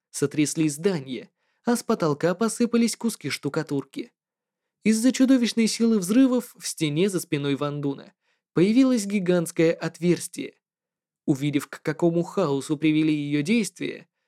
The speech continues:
Ли Жуо Эр быстро взяла себя в руки,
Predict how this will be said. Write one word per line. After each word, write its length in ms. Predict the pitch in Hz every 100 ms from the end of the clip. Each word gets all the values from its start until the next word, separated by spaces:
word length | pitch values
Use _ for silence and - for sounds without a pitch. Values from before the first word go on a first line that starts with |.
| _ -
Ли 220 | 240 262
Жуо 500 | 180 190 165 156 -
Эр 200 | 190 220
быстро 380 | 180 196 196 247
взяла 300 | 208 226 165
себя 260 | 147 165 185
в 80 |
руки, 400 | 170 139 - -